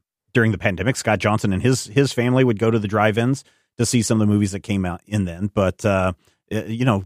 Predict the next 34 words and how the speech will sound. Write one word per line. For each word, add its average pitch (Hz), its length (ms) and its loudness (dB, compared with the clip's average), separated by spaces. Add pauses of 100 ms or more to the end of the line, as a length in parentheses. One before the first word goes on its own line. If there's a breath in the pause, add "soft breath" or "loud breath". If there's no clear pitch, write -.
the 107 80 -12
drive-in 220 400 0
is, 220 240 -2
is 180 240 0
still 190 340 2
kinda 175 220 0
scarce, 123 380 0
but 98 100 -8
I, 110 140 -2
I 117 100 2
wanted 143 240 2
to 143 60 0
see 135 180 2
if 117 100 2
you, 120 200 2
if 113 180 -4
you've 107 140 -4
been 113 160 2
to 101 60 -2
the 95 60 -6
drive-in. 80 400 -4
So 95 160 -4
good. 139 300 0 (220 soft breath)
Night 143 160 4
of 160 40 4
the 160 60 2
Living 156 160 4
Dead, 131 220 0
my 104 80 -2
number 131 180 4
five. 123 300 0
See, 147 160 2
already 147 320 4
number, 127 200 2